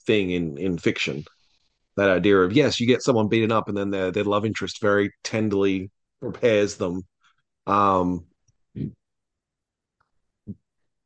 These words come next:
sorry, sidebar there. Um,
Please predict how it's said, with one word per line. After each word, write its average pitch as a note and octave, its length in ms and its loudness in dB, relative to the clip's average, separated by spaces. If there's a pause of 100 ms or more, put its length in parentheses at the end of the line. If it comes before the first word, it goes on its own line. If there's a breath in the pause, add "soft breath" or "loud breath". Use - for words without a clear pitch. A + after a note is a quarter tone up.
(460)
sorry, A2 300 4
sidebar G#2+ 440 4
there. G2+ 140 0 (360 loud breath)
Um, C#3 720 4